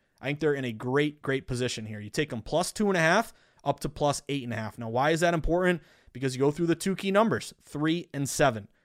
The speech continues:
That means if Seattle loses by three, loses by seven, you still, uh, cover your bet with the eight and a half.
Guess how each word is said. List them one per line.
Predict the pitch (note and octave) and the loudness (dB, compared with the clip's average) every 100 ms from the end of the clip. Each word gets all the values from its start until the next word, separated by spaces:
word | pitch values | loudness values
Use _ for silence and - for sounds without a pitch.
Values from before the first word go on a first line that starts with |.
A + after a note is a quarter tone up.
| - | -8
That | C3+ C#3 | -6 -2
means | C#3+ C3 | -2 -2
if | C3+ | -2
Seattle | - D3 C3 | 0 0 2
loses | D3 F3+ F#3+ | 2 2 4
by | F3 | 2
three, | D#3+ E3+ D#3 | 4 2 2
loses | D#3 D#3 D3 | 4 2 2
by | C#3 | 0
seven, | - F#3+ F#3+ C#3+ C3 - _ - | 2 4 4 4 0 -6 _ -8
you | D3+ | -4
still, | D3+ - E3 D#3 C#3 - | -2 2 6 6 6 0
uh, | B2 B2 A#2 | -2 -2 -2
cover | - D3+ C#3 | 4 4 4
your | B2+ | 0
bet | A#2 B2+ | 0 -2
with | A#2+ | -4
the | B2+ | -4
eight | B2+ | -4
and | A#2+ | 0
a | |
half. | B2+ C3 | 2 2